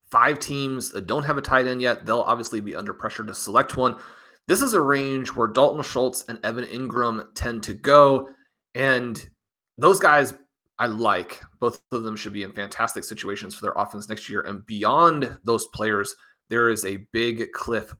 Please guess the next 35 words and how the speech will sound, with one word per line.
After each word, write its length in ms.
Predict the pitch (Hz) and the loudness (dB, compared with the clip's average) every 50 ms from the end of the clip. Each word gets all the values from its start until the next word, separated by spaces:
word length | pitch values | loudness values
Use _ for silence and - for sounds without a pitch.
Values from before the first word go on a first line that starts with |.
| _ _ | _ _
for 180 | - 104 101 | -10 -10 -10
me 600 | 101 98 101 120 135 135 123 113 107 104 104 104 - - _ _ _ _ - | -8 -8 -6 -4 -2 -2 -2 -2 -2 -4 -4 -6 -12 -20 _ _ _ _ -14
in 60 | 107 | -10
terms 260 | 104 - 120 113 - | -6 -6 -6 -4 -4
of 80 | 110 107 | -4 -4
what 120 | 113 - | -4 -4
the 80 | - 101 | -4 -6
value 340 | 98 101 107 107 101 104 104 | -2 0 0 0 0 -2 -4
does 300 | 104 110 101 101 - - | -2 0 0 0 0 -4
at 80 | - | -10
tight 240 | - - 113 107 107 | -4 -2 -2 0 0
end. 180 | 104 98 - - - - - - _ _ _ _ | -2 -6 -6 -12 -20 -20 -20 -20 _ _ _ _
It'll 100 | 117 120 | 0 0
be 60 | 127 | 0
interesting 200 | 120 - 127 117 | 0 -2 -6 -6
to 40 | 113 | -4
see 360 | - 131 127 120 113 110 - - - _ _ | -2 -2 0 0 0 -2 -4 -10 -18 _ _
if 120 | 110 - - | -12 -4 -2
over 200 | 123 120 113 107 | -2 -2 0 -2
the 80 | 110 | -2
next, 540 | 107 107 113 113 - - - - - - - - - - - _ _ _ _ _ _ _ _ _ _ _ _ _ | -4 -4 -6 -8 -8 -6 -8 -8 -8 -8 -12 -12 -14 -20 -20 _ _ _ _ _ _ _ _ _ _ _ _ _
you 60 | - | -14
know, 100 | 110 104 - - | -14 -14 -6 -2
five 320 | 110 113 113 117 113 110 | 2 2 4 2 2 -2
to, 300 | - - 110 101 98 95 - | -4 -4 -4 -2 -2 -4 -6
to 80 | - 95 | -10 -14
ten 360 | - - - 127 113 107 104 | -8 -6 -6 -4 -4 -6 -6
picks, 340 | 107 - 123 - - - - | -4 -4 -4 -2 -4 -6 -6
we 140 | 113 107 98 | -6 -8 -8
get 340 | 107 - 123 143 143 - - _ _ _ _ _ | -4 -2 -2 -2 -2 -2 -10 _ _ _ _ _
some 180 | _ - 131 110 | _ -8 -8 -6
tight 240 | - - 123 123 120 | 0 2 2 2 2
ends. 220 | 120 117 113 107 | 0 -2 -4 -6
It's 120 | 104 104 160 | -2 0 2
interesting 380 | 214 233 226 - 190 156 139 | 2 2 2 0 -2 -2 -2